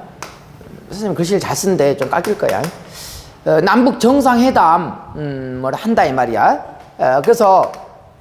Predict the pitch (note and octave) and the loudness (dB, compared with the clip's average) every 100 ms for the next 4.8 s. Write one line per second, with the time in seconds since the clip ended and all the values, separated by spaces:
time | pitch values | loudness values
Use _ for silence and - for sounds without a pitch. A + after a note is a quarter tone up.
0 | _ F#3 C#4 C4+ A#3 G#3+ F#3 - - C4 | _ -4 0 0 2 2 2 -2 -6 -2
1 | B3+ G3+ E3+ - - - - - - C#3+ | 2 2 2 0 -4 -16 -20 -20 -18 -16
2 | - - A#3+ G#3 F3 F3+ B2+ D#3+ E3+ C#3 | -14 0 2 4 2 0 -2 -4 -2 -2
3 | - F#2 - - - - F#2+ F2 F2 F2+ | -4 -10 -10 -20 -20 -8 -6 -2 -2 -4
4 | - G3 G#3 D#3 - - C4 D3+ | 0 2 2 -2 -4 -2 -2 -2